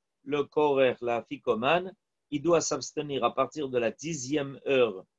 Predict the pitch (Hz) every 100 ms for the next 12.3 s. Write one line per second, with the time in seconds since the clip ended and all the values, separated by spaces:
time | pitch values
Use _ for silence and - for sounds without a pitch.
0 | _ _ _ _ 110 131 139 131 139 123
1 | 120 110 113 113 123 127 165 214 _ _
2 | _ _ _ _ _ _ 123 117 151 139
3 | - 160 - 147 143 156 185 196 202 _
4 | _ _ _ 107 101 151 156 156 156 -
5 | _ _ _ _ 120 127 127 123 120 _
6 | - 156 156 143 131 131 117 156 - 135
7 | - 143 - - - - - _ _ _
8 | _ _ _ - 110 131 135 165 165 135
9 | - 160 127 92 _ _ _ 104 123 120
10 | 139 165 170 139 120 160 151 143 131 131
11 | 123 _ _ _ _ 104 151 123 135 131
12 | 120 101